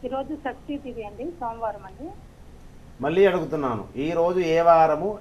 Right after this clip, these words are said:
Speaker 2: ఈ రోజు తిథి ఏమిటి?
Speaker 1: సప్తమి తిథి సోమవారం అండి.
Speaker 2: ఇంతకుముందు షష్ఠి అన్నారు.
Speaker 1: నిన్న ఆదివారం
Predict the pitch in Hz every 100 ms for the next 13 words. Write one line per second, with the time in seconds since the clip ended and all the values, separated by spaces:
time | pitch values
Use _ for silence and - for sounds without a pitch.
0 | - 151 156 156 175 - 160 - 160 143
1 | 104 92 - - - - - 254 320 320
2 | 311 294 311 320 247 269 247 220 208 -
3 | 269 381 - 127 139 139 156 175 151 151
4 | - 170 165 170 170 180 - - - -
5 | - - - - 247 254 254 233 226 247
6 | 262 269